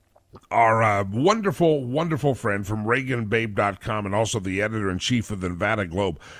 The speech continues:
gonna be on the show as well, so don't miss a portion of the program. Lots of things to get to besides what I just mentioned, but we will cover it all.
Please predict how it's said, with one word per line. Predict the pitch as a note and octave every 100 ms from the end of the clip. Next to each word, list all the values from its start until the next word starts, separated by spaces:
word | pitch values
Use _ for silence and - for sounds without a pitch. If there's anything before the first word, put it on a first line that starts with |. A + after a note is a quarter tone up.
| - -
gonna | C3+ E3
be | E3
on | C#3
the | A#2+
show | - B2+ A2
as | G2+
well, | G2+ G2 G2+
so | - F2
don't | D#2 A#2 F3
miss | D#3+ C3 -
a |
portion | G#2+ - A3+ A3+ - G#3+ G3 -
of | F#3 F3
the | A3+
program. | - - D#3 C3 C3+ A#2 A2+ - - -
Lots | - B2 D#3 -
of | D3
things | D3 C3+ A#2+
to | A#2+
get | G2 G#2
to | -
besides | G2 F2 - G#2 G2
what | G#2+ G2
I | F2+
just | F2 F2+
mentioned, | A2 G#2+ A2 F#2+
but | F2 E2+
we | A2
will | B2 A2
cover | A2 - B2 B2+ -
it | G#2+
all. | G2 F#2+ C2+